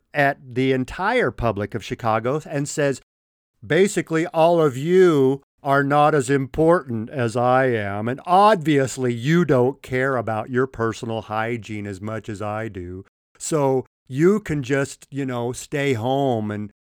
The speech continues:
uh, shampoo and conditioner washed hair, and you don't have to get blowouts and have your hair styled 'cause you're not a public figure." Well, this person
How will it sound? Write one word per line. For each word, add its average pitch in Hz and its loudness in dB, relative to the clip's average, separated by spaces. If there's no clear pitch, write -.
uh, 120 -10
shampoo 143 -4
and 123 -8
conditioner 127 -4
washed 101 -4
hair, 104 -8
and 95 -10
you 147 2
don't 156 0
have 131 -2
to 131 -6
get 113 -6
blowouts 104 -4
and 104 -10
have 104 -8
your 101 -8
hair 95 -6
styled 107 -6
'cause 127 -10
you're 131 2
not 107 -2
a 104 -6
public 101 -8
figure." 101 -6
Well, 120 0
this 220 2
person 123 -2